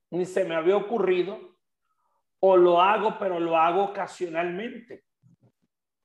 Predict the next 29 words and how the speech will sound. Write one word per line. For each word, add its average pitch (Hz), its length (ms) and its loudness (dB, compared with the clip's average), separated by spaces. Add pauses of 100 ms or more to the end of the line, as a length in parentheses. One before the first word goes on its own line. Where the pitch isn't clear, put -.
(200)
¿Qué 302 140 0
sería 320 340 -2
una 269 180 -2
vida 214 280 0
que 214 120 -4
funcione? 180 800 -6 (340)
¿Y 190 180 -4
cuál 233 300 2
de 254 60 2
estos 247 280 -4
siete 220 320 -6
puntos 214 460 -2
requiere 185 380 -2
ajustar, 202 500 0
mejorar, 180 560 -2
elevar 185 500 -4
y 196 100 -10
poner 180 360 -8
en 233 140 -8
práctica 196 500 -2
y 165 140 0
ver 202 200 0
listo 240 280 -6
la 226 100 -2
semana 190 420 -8
que 226 80 -6
viene 196 220 -2
a 226 120 -4
compartir? 185 720 -4